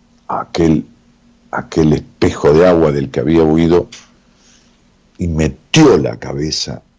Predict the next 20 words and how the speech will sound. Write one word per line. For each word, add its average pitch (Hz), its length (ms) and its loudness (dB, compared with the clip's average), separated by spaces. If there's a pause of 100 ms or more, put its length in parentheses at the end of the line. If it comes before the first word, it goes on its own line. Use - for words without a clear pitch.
(180)
adentro, 92 840 -4
y 76 100 -10
cuando 73 340 -2
metió 73 340 0
la 92 140 2
cabeza 73 380 0
adentro, 82 520 -2
el 87 240 4
león 90 460 2
que 78 140 -2
era 71 120 0
dueño 78 400 0
del 67 160 -2
pozo - 500 -2 (360)
se - 240 -6
diluyó, 127 500 -4 (2000)
desapareció. - 840 -6 (4000)
Y - 100 -4
colorín 85 600 2
colorado, 80 760 0